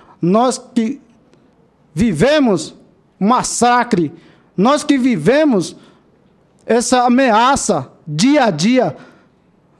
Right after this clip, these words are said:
nós que sabemos a nossa situação. Por isso que lá em Dourados,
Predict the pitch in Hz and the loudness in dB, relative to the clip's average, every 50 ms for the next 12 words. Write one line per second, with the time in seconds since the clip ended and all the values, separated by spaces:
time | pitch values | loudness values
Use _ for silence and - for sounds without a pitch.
0 | _ - 185 240 294 302 - - 311 - - 247 202 165 262 330 359 339 277 220 | _ -4 -2 -2 0 -2 -2 -4 -2 -2 -2 -2 0 -2 -2 -2 -2 -2 -2 -2
1 | 196 196 175 - 208 185 - 185 - - 202 175 151 - - 165 156 143 - _ | -2 -2 -4 -4 -6 -8 -8 -6 -4 -2 -2 -2 -4 -4 -4 -4 -4 -6 -10 _
2 | _ _ _ _ _ - 220 254 311 320 - - 240 - 240 220 170 - - - | _ _ _ _ _ 0 2 2 2 2 0 -4 -2 -2 -2 -2 -2 -4 -8 -10
3 | - - 185 240 285 311 330 302 247 302 262 214 202 233 269 311 311 220 202 170 | -4 0 0 2 2 2 0 2 0 0 2 2 2 2 2 2 2 2 0 -2
4 | 143 - - | -2 -6 -14